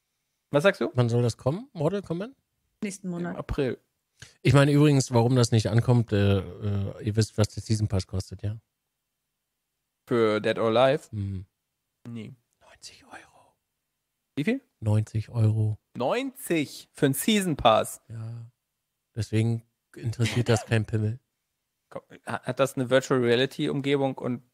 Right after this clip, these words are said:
Speaker 2: <laughs>
Speaker 1: n-, Naked, äh, Patch dann auch oder so? Nicht, das dann lohnt? Was wollen die? Neunzig Euro.
Speaker 2: Keine Ahnung, weiß nicht.
Speaker 3: Oh,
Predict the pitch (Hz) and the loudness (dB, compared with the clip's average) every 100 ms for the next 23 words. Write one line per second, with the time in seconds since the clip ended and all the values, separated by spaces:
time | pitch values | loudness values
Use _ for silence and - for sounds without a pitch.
0 | _ _ _ _ 127 - - 127 117 - | _ _ _ _ 0 4 2 2 -14 -18
1 | _ _ - 123 123 147 165 - - - | _ _ -20 -12 -12 -8 -8 -8 -8 -2
2 | 160 165 185 _ _ 110 - _ 175 - | 0 0 -4 _ _ -20 -20 _ -6 -6
3 | - 85 90 - - 165 185 - 151 160 | -6 -6 -4 -8 -4 -4 -4 -10 -10 -8
4 | 175 185 _ _ _ _ _ _ _ _ | -8 -10 _ _ _ _ _ _ _ _
5 | _ _ _ _ _ _ _ 139 - 139 | _ _ _ _ _ _ _ -20 -14 -14
6 | - 127 117 139 165 _ - - - - | -10 -10 -6 -8 -10 _ -18 -18 -18 -20
7 | _ _ _ _ _ _ _ _ _ _ | _ _ _ _ _ _ _ _ _ _
8 | _ _ _ _ 123 120 - 131 135 - | _ _ _ _ -12 -10 -6 -6 -6 -12
9 | 113 - 104 98 - - - - - - | -20 -16 -16 -16 -18 -20 -18 -18 -18 -18
10 | 151 - 135 165 233 196 196 220 131 - | -16 -14 -10 -10 -8 -6 -6 -8 -14 -16
11 | _ _ _ _ _ 190 208 | _ _ _ _ _ -6 -4